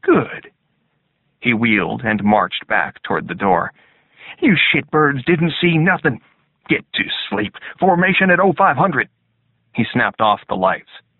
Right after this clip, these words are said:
After a minute of silence, people started to whisper. The Changeling sat upright in its bunk. Someone brought him aspirin and a cup of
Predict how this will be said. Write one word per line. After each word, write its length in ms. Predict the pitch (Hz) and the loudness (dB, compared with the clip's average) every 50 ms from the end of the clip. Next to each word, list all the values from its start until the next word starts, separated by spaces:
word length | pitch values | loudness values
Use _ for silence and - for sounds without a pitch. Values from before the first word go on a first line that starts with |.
| _ _ _ _ _ _ _ _ _ _ _ _ _ _ _ _ - | _ _ _ _ _ _ _ _ _ _ _ _ _ _ _ _ -4
After 280 | 131 120 - - 117 | -4 -4 0 0 2
a 40 | 107 | 2
minute 240 | 107 113 113 104 95 | 2 2 2 0 0
of 80 | 82 - - | -2 -4 -2
silence, 400 | - 110 104 104 87 76 69 - - - - - - _ - | 0 0 0 0 -2 -4 -8 -10 -16 -20 -20 -20 -20 _ -4
people 300 | 120 117 101 - 92 90 - | -4 -4 -2 -4 -6 -6 -4
started 320 | - 104 98 92 87 78 | -2 -2 -2 -2 -2 -6
to 100 | - 87 | -8 -8
whisper. 460 | 80 98 104 107 - - - 62 - - _ _ _ _ _ _ _ _ _ _ _ _ | -4 -4 -4 -4 -4 -8 -10 -10 -10 -12 _ _ _ _ _ _ _ _ _ _ _ _
The 80 | 123 - | -8 -6
Changeling 580 | - - 151 165 156 131 - 90 73 76 - - - - | -4 -2 0 0 0 0 0 -2 -4 -6 -6 -10 -8 -4
sat 180 | 113 107 98 | -4 -2 0
upright 380 | 110 117 - - 85 71 78 92 | 0 -2 -2 -2 -4 -4 -2 -4
in 100 | 90 85 | -6 -8
its 140 | - - - | -10 -12 -10
bunk. 360 | - - 104 85 - - - _ _ _ _ _ _ _ _ _ _ _ _ _ - - | -4 -2 -2 -2 -4 -6 -14 _ _ _ _ _ _ _ _ _ _ _ _ _ -10 -4
Someone 320 | - 135 123 110 95 90 | -2 0 2 2 0 0
brought 200 | 98 104 101 95 | 0 0 0 0
him 140 | 98 90 85 | 0 -2 -2
aspirin 500 | 90 95 101 101 - - - - 69 85 | -2 -2 -2 -4 -6 -10 -12 -10 -8 -6
and 100 | 87 82 | -6 -6
a 60 | 82 | -6
cup 240 | - - 98 92 - | -4 -4 -4 -4 -4
of 80 | 78 | -8